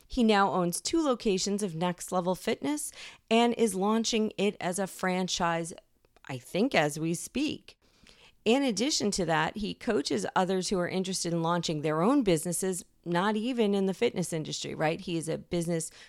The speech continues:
coach. He wants to help you go from idea to being in your business. He coaches people, mentors them. He's a guy who just wants others to succeed.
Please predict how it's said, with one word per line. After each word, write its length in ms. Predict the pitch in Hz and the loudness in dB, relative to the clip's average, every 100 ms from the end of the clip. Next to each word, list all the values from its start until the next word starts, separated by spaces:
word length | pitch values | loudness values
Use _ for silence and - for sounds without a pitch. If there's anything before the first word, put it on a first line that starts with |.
| _ | _
coach. 440 | - - 185 - - | -6 0 2 0 -6
He 80 | 175 | -2
wants 280 | 170 170 - | -2 -2 -6
to 100 | 160 | -2
help 280 | 160 156 | -2 -2
you 100 | 156 | -6
go 240 | 156 165 160 | 2 2 2
from 360 | - 156 147 - - _ - | 2 0 0 -2 -16 _ 0
idea 680 | 165 156 156 180 175 170 170 - | 2 2 2 2 4 4 0 -2
to 560 | - 185 160 156 151 - | 2 6 6 4 0 2
being 260 | 175 160 156 | 6 8 6
in 240 | 151 147 | 4 4
your 400 | 147 165 143 143 | 0 0 0 0
business. 720 | 139 131 123 107 117 - - - _ _ _ _ _ _ _ | 2 0 0 -6 -6 -6 -8 -10 _ _ _ _ _ _ _
He 200 | 240 185 | 2 2
coaches 720 | - 202 180 - 185 180 - - | 4 4 4 4 4 2 -4 -2
people, 500 | - 180 - 175 165 | 0 0 2 4 4
mentors 600 | 165 165 170 165 175 165 | 4 4 4 2 0 0
them. 360 | - 160 160 160 - - | 0 0 0 -2 -6 -16
He's 240 | - 214 | -2 0
a 60 | 196 | 2
guy 280 | 208 196 214 | 4 4 4
who 140 | 202 | 2
just 440 | 151 208 233 - | 2 2 2 0
wants 280 | 190 185 175 - | 0 0 0 0
others 360 | 170 170 175 - | 0 2 -2 -2
to 160 | 160 | -6
succeed. 760 | - 160 - - 131 - - | -6 -8 -6 -6 -6 -6 -10